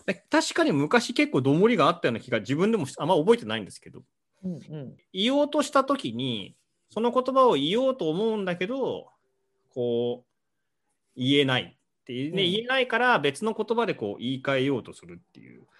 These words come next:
Speaker 1: まあ、
Speaker 2: うん。
Speaker 1: そういうふうなことで実際にこう言い換えを結構やってんなみたいなことを、なんかこれを見ながら改めてこう思ったんですよ。
Speaker 2: うん、うん、うん。
Speaker 1: で、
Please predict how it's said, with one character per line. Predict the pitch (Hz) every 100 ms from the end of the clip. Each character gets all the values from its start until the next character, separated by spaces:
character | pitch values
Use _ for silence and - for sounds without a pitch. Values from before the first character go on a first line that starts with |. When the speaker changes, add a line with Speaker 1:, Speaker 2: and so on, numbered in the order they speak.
| _ _ -
Speaker 1:
ま | 196
あ、 |
Speaker 2:
う |
ん。 |
Speaker 1:
そ | 269
う |
い |
う |
ふ | 285
う |
な | 285
こ | 208
と | 233
で | 196
実 | 143 143
際 | 202
に | 202
こ | 196 175
う |
言 | 165 185
い |
換 | 190 185
え | 196
を | 202 120
結 | 208
構 | 139
や | 110 107
っ | - -
て | 165
ん | 165
な | 165
み |
た | 135
い | 104
な | 101
こ | 113
と | 117
を、 | 147 165 95 -
な | 135
ん |
か | 127
こ | 151
れ |
を | 156
見 | 151 151
な | 151
が | 107
ら | 90 113 127
改 | 120
め | 87
て |
こ | 90 107
う |
思 | 104
っ | 104 -
た |
ん | 87
で | -
す | -
よ。 | - _ _ _ _ -
Speaker 2:
う |
ん、 | 185
う |
ん、 | 139 147
う | 139
ん。 | 107
Speaker 1:
で、 | 208 190 120 92